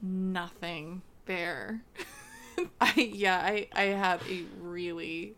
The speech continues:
really hard time getting through this. And I try to give every movie a fair shot, and I did. I, I made it through, but it was a tough, tough go for me.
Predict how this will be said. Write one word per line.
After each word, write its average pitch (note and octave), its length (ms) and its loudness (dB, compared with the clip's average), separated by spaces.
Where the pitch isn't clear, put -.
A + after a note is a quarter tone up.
really F#3 540 0
hard F#3 360 0
time G3+ 560 -6
getting G3 260 2
through F3 240 -6
this. F3+ 320 -6
And G3 140 -4
I G3 160 2
try G3 300 4
to F3 60 -4
give E3+ 320 -6
every G#3 280 6
movie F#3 360 2
a F3 40 -6
fair D#3 280 -4
shot, D3+ 520 0
and E3+ 540 -6
I F#3 100 -2
did. F#3+ 480 2
I, E3+ 300 -4
I F3+ 80 -6
made E3+ 200 -6
it G#3 160 -2
through, E3 400 -6
but F3+ 120 2
it D#3+ 120 4
was F3+ 180 0
a E3+ 80 -2
tough, - 760 -4
tough - 340 -6
go G2+ 240 -6
for - 160 -8
me. F#3 320 -10